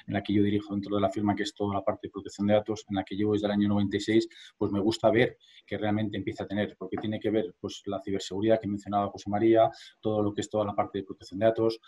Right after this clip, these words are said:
Ahora hay una parte importantísima que empieza a tener cierta cabida en, en este sector, que es la protección de activos, eh, empresariales, la, la, en este caso la ley de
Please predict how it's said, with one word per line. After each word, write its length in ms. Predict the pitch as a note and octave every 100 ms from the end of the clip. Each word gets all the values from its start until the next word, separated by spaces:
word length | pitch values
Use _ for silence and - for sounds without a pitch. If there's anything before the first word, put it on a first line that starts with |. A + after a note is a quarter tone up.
| - -
Ahora 160 | G#2+
hay 80 | A2+
una 140 | G#2+
parte 240 | G#2+ G#2+ A2
importantísima 800 | G2+ G#2 G#2 G2 G#2+ G#2 G2+ F#2+
que 80 |
empieza 320 | F#2+ F#2 G2+ G2
a 20 |
tener 240 | G2+ G#2
cierta 320 | G#2 G2+ G#2
cabida 320 | G#2 F#2+ G#2 G2
en, 100 | F#2+
en 100 | G#2
este 180 | G2+ -
sector, 320 | - - G2+
que 100 | -
es 40 | G2+
la 120 | G2
protección 400 | - - - G#2
de 80 | F#2+
activos, 400 | - A2 F#2+ - - - _
eh, 160 | G2+ -
empresariales, 800 | G2+ F#2+ - G#2+ A2+ A2 G#2+ -
la, 260 | G2+ F#2+ F#2 -
la, 220 | F#2+ F2+ F#2 F#2+ F#2+
en 120 | G#2
este 160 | -
caso 200 | - G#2
la 120 | G2 G2+
ley 180 | G#2
de 280 | G2 F#2+ F#2